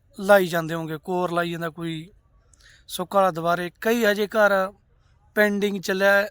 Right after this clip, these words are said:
ਇੱਕ ਕੁ ਪਰਸੈਂਟ ਕਹਿ ਸਕਦੇ ਹਾਂ ਕਣਕ ਹੁਣ ਬੀਜੀ ਹੈ ਕਈਆਂ ਨੇ। ਸਾਡੇ ਕੋਲ ਹੀ ਬੀਜੀ ਇੱਕ ਦੋ ਕਿੱਲੇ ਕੱਲ੍ਹ ਕਿਸੇ ਨੇ। ਤੇ ਚੱਲ ਹਜੇ ਮੱਘਰ ਕਿੰਨਾ ਹੋ ਗਿਆ ਅੱਜ? ਛੱਬੀ ਹੋ ਗਿਆ ਮੱਘਰ।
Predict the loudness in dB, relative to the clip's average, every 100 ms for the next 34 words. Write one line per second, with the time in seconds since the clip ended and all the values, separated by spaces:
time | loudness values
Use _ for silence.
0 | _ _ -20 -20 _ -8 -8 _ 0 0
1 | 0 -4 2 2 2 0 0 -2 -2 -4
2 | -6 -6 -6 -8 -10 -12 -12 -12 -12 -14
3 | -20 _ _ _ _ -10 -8 -6 -6 -6
4 | -6 -8 -6 -8 -8 -10 -10 -10 -6 -6
5 | -8 -8 -10 -12 _ _ _ _ _ _
6 | _ _ _ _ _ -20 -20 -20 _ -20
7 | -20 _ _ _ _ _ -8 -6 -6 -10
8 | -12 -18 -20 _ _ _ -2 2 2 0
9 | -4 -2 0 2 2 0 -2 -6 -10 -12
10 | -8 -6 -6 -8 -10 -14 -16 _ _ _
11 | _ _ _ _ _ _ _ _ _ _
12 | _ _ _ _ _ -14 -4 -2 -2 -2
13 | -2 -4 -8 -8 -8